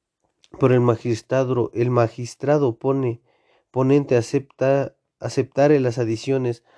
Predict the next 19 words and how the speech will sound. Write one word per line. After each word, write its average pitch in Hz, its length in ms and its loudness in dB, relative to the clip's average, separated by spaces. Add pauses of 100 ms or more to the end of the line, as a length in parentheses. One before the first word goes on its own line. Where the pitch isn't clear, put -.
(260)
o 135 100 0
reformas 131 440 2
propuestas - 520 -2
a 123 80 4
la 123 80 2
sesión, 131 340 0
procederá 120 580 2
a 127 40 2
redactar 120 480 0
la 123 100 0
sentencia 123 480 -2
con 113 160 -6
base 120 200 0
a - 20 2
los 113 140 -4
términos 120 420 0
de 117 80 0
la 110 120 2
discusión. - 560 -8